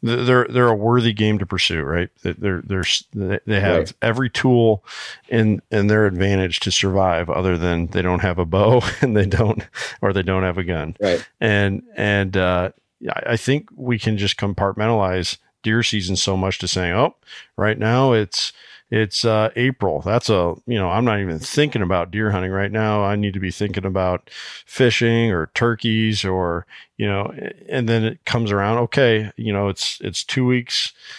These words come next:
Speaker 1: into September. I guess I better start thinking about deer season." Well, by then you're kind of gonna be stuck like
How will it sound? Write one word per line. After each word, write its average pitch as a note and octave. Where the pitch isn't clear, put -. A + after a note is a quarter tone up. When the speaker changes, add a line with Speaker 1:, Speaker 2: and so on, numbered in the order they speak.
Speaker 1:
into A#2+
September. A#2
I G2
guess G#2
I G#2+
better A2
start G#2
thinking A2+
about G2+
deer A#2
season." F#2+
Well, G#2
by G#2
then A2+
you're B2
kind B2+
of G2
gonna G2+
be G2
stuck -
like G#2+